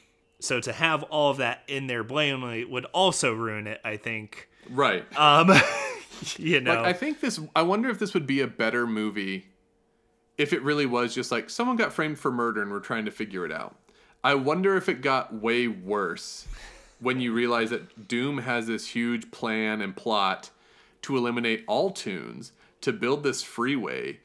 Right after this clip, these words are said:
Speaker 2: that he'll somehow profit off of. And it became, like, this political thriller almost in the background.
Speaker 1: Yeah.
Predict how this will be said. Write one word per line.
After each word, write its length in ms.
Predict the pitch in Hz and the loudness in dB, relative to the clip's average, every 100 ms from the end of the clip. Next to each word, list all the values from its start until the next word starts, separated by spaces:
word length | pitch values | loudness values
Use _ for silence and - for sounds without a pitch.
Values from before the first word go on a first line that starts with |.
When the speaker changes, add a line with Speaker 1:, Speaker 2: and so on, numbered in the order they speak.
| _ - | _ -4
Speaker 2:
that 140 | 110 | -2
he'll 140 | 127 110 | -2 -2
somehow 360 | 120 113 120 | -2 -4 -4
profit 440 | 120 - 104 - 90 | -6 -4 -4 -4 -6
off 220 | 87 - | -6 -6
of. 300 | 78 67 - _ - _ - | -8 -10 -12 _ -20 _ -4
And 240 | 120 117 117 | -2 0 -2
it 80 | |
became, 300 | 135 165 180 | -2 0 2
like, 140 | 202 170 | 2 0
this 120 | 156 | -2
political 600 | - 160 127 117 139 180 | -4 -2 0 2 0 0
thriller 480 | 175 180 185 196 196 | -2 0 0 2 0
almost 380 | 180 196 202 196 | 0 2 0 -2
in 60 | 170 | -4
the 80 | 151 | -2
background. 720 | 120 143 - 196 214 240 160 | 0 0 0 0 2 0 0
Speaker 1:
Yeah. 320 | 147 107 98 | -2 -2 -6